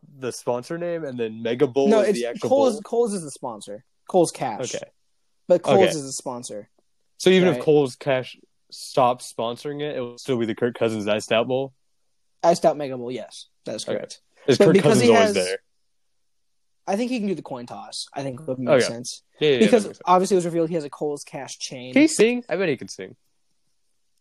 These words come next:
Speaker 2: Yeah, I think you're
Speaker 1: I mean,
Speaker 2: right.
Speaker 1: he could do national anthem.
Speaker 2: He gives me, like, a, like, a front row Sunday morning church service belting out the lyrics every Sunday, which is
Speaker 1: Oh, yeah.
Speaker 2: great.
Speaker 1: If it, if it's a
Speaker 2: Um,
Speaker 1: small enough church, he might get up there, you know.
Speaker 2: Yeah,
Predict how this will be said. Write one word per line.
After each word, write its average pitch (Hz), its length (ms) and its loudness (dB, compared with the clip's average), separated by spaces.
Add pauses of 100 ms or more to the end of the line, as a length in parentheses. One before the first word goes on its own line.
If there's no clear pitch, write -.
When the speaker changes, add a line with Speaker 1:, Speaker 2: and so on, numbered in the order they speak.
(340)
Speaker 2:
Yeah, 214 420 -4
I 180 80 -4
think 214 260 -2
you're 160 120 2
Speaker 1:
I - 20 0
mean, 143 120 2
Speaker 2:
right. 170 80 0
Speaker 1:
he 196 100 0
could 208 60 2
do 139 100 4
national 113 360 0
anthem. 104 220 -8 (520)
Speaker 2:
He 220 200 4
gives 226 240 4
me, 247 140 4
like, 208 180 2
a, 151 400 2 (180)
like, 160 200 -10
a 139 240 -6
front - 360 -4
row 170 580 2 (240)
Sunday 170 420 -8
morning 160 280 -4
church 156 320 -8
service 147 300 -4
belting 151 360 0
out 143 140 -6
the 135 80 -6
lyrics 127 340 -6
every 123 180 -8
Sunday, 123 260 -8
which 131 180 -6
is 117 120 -6
Speaker 1:
Oh, 156 80 4
yeah. 104 120 0
Speaker 2:
great. 95 140 -6 (520)
Speaker 1:
If 156 140 4
it, 151 160 6
if 156 60 8
it's 156 160 8
a - 20 2
Speaker 2:
Um, 135 40 0
Speaker 1:
small 139 220 2
enough 139 160 2
church, 135 280 -2
he 131 80 -4
might 120 160 0
get 127 120 -2
up 170 200 0
there, 98 280 -6
you 127 60 -12
know. 107 300 -10
Speaker 2:
Yeah, 226 240 2